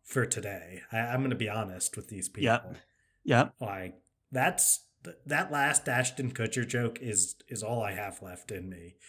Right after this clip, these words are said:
Speaker 2: That,
Speaker 1: And
Speaker 2: that was
Speaker 1: I
Speaker 2: it.
Speaker 1: think
Speaker 2: You know, the, the way you weaved in
Speaker 1: <laughs>
Speaker 2: Ashton
Speaker 1: Yeah.
Speaker 2: Kutcher and the cooking
Speaker 1: <laughs>
Speaker 2: and the, the gun shooting and
Speaker 1: Yeah.
Speaker 2: the eye joke, is Scary Movie three. Like, we've done it all. There's nothing left.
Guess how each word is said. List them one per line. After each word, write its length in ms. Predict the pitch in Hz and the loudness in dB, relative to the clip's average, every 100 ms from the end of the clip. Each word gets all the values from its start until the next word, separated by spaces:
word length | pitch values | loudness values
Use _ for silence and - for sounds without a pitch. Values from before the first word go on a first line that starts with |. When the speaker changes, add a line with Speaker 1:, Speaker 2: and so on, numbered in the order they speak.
| - - - | -20 -10 2
Speaker 2:
That, 220 | 147 135 | 4 6
Speaker 1:
And 80 | 127 | 6
Speaker 2:
that 180 | 123 123 | 6 8
was 220 | 123 113 | 6 6
Speaker 1:
I 40 | |
Speaker 2:
it. 100 | 120 110 | 2 0
Speaker 1:
think 120 | 113 | 2
Speaker 2:
You 60 | |
know, 200 | 113 110 | 4 6
the, 160 | 110 117 | 8 8
the 120 | 123 | 10
way 200 | 117 131 | 10 12
you 160 | 151 123 | 10 10
weaved 420 | 120 123 127 - | 10 12 12 10
in 60 | 135 | 8
Speaker 1:
<laughs> 0 | |
Speaker 2:
Ashton 460 | 170 95 208 - | 6 6 2 4
Speaker 1:
Yeah. 180 | 208 180 | 4 8
Speaker 2:
Kutcher 720 | 147 180 175 - 165 156 151 143 | 10 10 10 4 4 6 6 6
and 340 | - 104 92 92 | 6 6 4 -2
the 300 | 185 - - | -6 -4 4
cooking 680 | 185 185 170 135 120 113 104 | 8 12 12 12 12 10 6
Speaker 1:
<laughs> 0 | |
Speaker 2:
and 280 | 90 90 95 | 0 -6 -6
the, 180 | 92 | -4
the 200 | 92 92 | -4 -4
gun 580 | 95 123 165 160 151 143 | 4 10 12 10 8 6
shooting 600 | 135 - 139 127 123 120 | 2 4 8 10 12 10
and 80 | 113 | 8
Speaker 1:
Yeah. 200 | 165 139 | 4 0
Speaker 2:
the 120 | 123 | 4
eye 280 | 123 147 156 139 | 6 8 6 4
joke, 540 | 143 135 131 127 127 | 6 10 10 8 4
is 120 | 87 | -8
Scary 360 | - - 110 113 | -6 0 6 8
Movie 300 | 113 107 107 | 8 6 2
three. 500 | - 127 135 135 131 | 6 8 10 10 10
Like, 240 | 127 117 107 | 10 8 10
we've 240 | 135 127 | 10 10
done 260 | 120 131 143 | 8 6 8
it 100 | 120 | 6
all. 320 | 107 110 78 - - - - | 6 6 2 -6 -20 -20 2
There's 240 | 123 110 | 4 6
nothing 560 | 117 131 139 - 131 110 | 8 8 8 6 4 4
left. 600 | 87 98 104 95 - - | 2 2 2 0 -10 -14